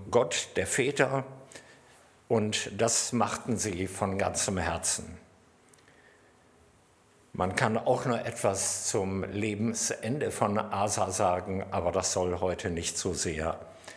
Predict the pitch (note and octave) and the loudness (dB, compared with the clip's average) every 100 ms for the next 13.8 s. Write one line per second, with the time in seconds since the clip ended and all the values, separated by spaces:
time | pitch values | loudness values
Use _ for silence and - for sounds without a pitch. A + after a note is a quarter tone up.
0 | - - - F#2+ F#2+ F#2 F2+ F2+ D2+ - | -20 -14 -2 0 2 0 -2 -2 -4 -4
1 | - - - - - - - - - - | -4 -6 -10 -16 -20 -18 -18 -18 -20 0
2 | G2 C3 C#3+ C3 A#2+ A#2+ - G#2 - - | 2 2 2 2 2 0 0 0 0 2
3 | G#2 F#2+ F#2+ F2+ - - - - A2 D3 | 2 4 2 -2 -8 -18 -20 -4 0 2
4 | F3 - G2+ F#2 F2 G#2+ - - - - | 2 0 0 0 0 -2 -4 -6 -12 -20
5 | - - - - G2 G#2 F2+ A2 G2+ - | -18 -18 -18 -14 -4 -2 0 4 4 4
6 | G#2+ B2+ - G2+ A2 G2+ G#2+ G2+ G2 G2+ | 4 4 4 2 2 2 2 2 2 2
7 | G#2 G2 A2 A#2 C#3+ C#3+ - - - - | 2 4 2 0 0 -4 -12 -16 -18 -18
8 | - - - F2+ F#2 F#2 F#2+ - G#2 G2+ | -20 -10 0 4 4 2 0 2 2 4
9 | A2 G#2+ A2 F#2+ G#2 G#2 A#2 A2 C3 C#3 | 2 2 0 0 2 2 2 2 2 2
10 | E3+ - - - G#2+ G#2 A#2 C3 - - | -2 -6 -18 -2 0 2 0 0 -4 0
11 | G2+ F#2+ F#2 G2 - - E3+ A2+ F2 - | 2 2 0 0 0 2 2 2 -2 -4
12 | - D#2+ G2+ G2 - F#2+ - F#2 F#2 F#2+ | -4 -2 -2 -4 -4 -4 -2 -2 -2 0
13 | F2+ F2 F2 F2 F#2 G2+ G2+ | 0 2 2 2 2 2 0